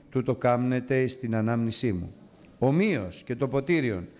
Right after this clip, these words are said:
αφού εδείπνησε λέγον, Τούτο το ποτήριον είναι η καινή διαθήκη εν το αίματί μου, τούτο κάμνετε, ο σάκης πίνετε στην ανάμνησή μου, διότι ο σάκης αν τρώγεται των άρτων τούτων και πίνετε το ποτήριον τούτο,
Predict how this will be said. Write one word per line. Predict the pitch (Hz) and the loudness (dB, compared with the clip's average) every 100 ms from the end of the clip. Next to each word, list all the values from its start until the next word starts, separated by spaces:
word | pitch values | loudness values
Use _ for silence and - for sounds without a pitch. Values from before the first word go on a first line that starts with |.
| - - - | -20 -16 0
αφού | 123 165 | 0 4
εδείπνησε | 180 160 175 170 147 - 143 | 2 4 0 0 0 0 2
λέγον, | 151 120 98 90 - - - 151 | 0 0 -4 -8 -14 -20 -6 0
Τούτο | 170 | 2
το | 170 | 2
ποτήριον | 139 147 151 151 175 175 | -2 -2 0 0 0 0
είναι | 147 143 | 0 0
η | 135 | 0
καινή | 131 127 151 | -2 0 0
διαθήκη | 139 127 123 135 143 | 2 0 0 -2 0
εν | 131 | 0
το | 131 | 0
αίματί | 131 123 113 139 | 0 0 -2 -2
μου, | 147 147 | -2 -2
τούτο | 139 127 | -2 -4
κάμνετε, | - 117 120 127 127 151 147 - - - | 0 0 2 0 0 0 -2 -8 -20 -4
ο | 110 | -2
σάκης | 110 131 131 123 - | 2 2 0 -2 -2
πίνετε | - 127 127 127 139 | 0 2 2 0 0
στην | 131 117 | 0 -2
ανάμνησή | 110 117 113 104 - 131 | -2 0 0 -2 0 0
μου, | 165 170 - - - - | 0 -2 -8 -18 -8 2
διότι | 147 147 | 2 4
ο | 156 | 2
σάκης | - 208 202 160 | 2 0 0 -2
αν | 151 147 | -2 0
τρώγεται | 170 165 135 127 | -2 0 0 0
των | 123 139 | -2 0
άρτων | 156 147 123 | -2 -2 -6
τούτων | 143 143 127 | -4 -2 -2
και | 117 120 | -2 -2
πίνετε | - 147 127 123 | 2 2 2 -2
το | 117 | -2
ποτήριον | 113 113 139 120 107 | -4 0 0 2 0
τούτο, | 120 123 185 | -2 0 -2